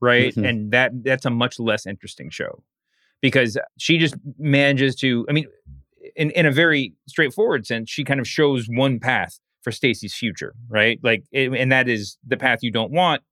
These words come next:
Speaker 1: if for no other reason. Not, I'm not talking about the demise of her hu-, of her husband, but I, just talking about the, the, the wear on her as a person and the amount of resentment that she has built up towards the, the D W L.
Speaker 2: Mm-hmm.
Speaker 1: And I think that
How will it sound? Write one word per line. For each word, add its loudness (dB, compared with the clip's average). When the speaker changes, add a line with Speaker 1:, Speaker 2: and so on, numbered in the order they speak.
Speaker 1:
if -2
for 0
no 2
other 0
reason. 0
Not, 0
I'm -2
not -2
talking -2
about -2
the -4
demise 0
of -8
her -8
hu-, -6
of -4
her -2
husband, 0
but 2
I, -2
just -12
talking 0
about 0
the, -2
the, 0
the -4
wear 2
on -4
her 0
as -4
a -12
person -6
and -2
the 6
amount 2
of -8
resentment -2
that -4
she -2
has -2
built -2
up 0
towards -2
the, 2
the 4
D 2
W -2
L. -12
Speaker 2:
Mm-hmm. -4
Speaker 1:
And 4
I 2
think -2
that 2